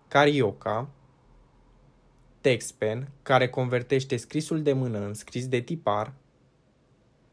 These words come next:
Creative Pen, care permite scrierea cu ajutorul unor emojiuri sau pictograme, Pensula, Magic Pen,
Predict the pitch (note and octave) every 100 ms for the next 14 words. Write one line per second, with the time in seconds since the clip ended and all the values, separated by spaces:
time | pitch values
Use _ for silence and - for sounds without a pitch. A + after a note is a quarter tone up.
0 | _ - D3 D3+ E3 E3 E3+ - G#2 G2+
1 | A2+ - _ _ _ - C3 C3 C3+ C3
2 | C#3+ C3+ C3 - D#3+ D#3 C3 A2+ - A2+
3 | A2+ A2 B2 B2 A#2 A#2 A#2+ A2+ G#2+ B2
4 | C#3+ A#2+ G2 G2+ - - A#2+ C3+ E3 -
5 | C#3 A2 G2 G2+ G#2 C3+ - _ _ _
6 | _ _ _ _ _ _ _ _ _ -
7 | A#2 G2+ - G#2+ G#2+ B2+ C3+ _ _ _
8 | _ _ _ _ _ _ _ _ C#3 D3
9 | D#3+ F#3 - G#2+ G#2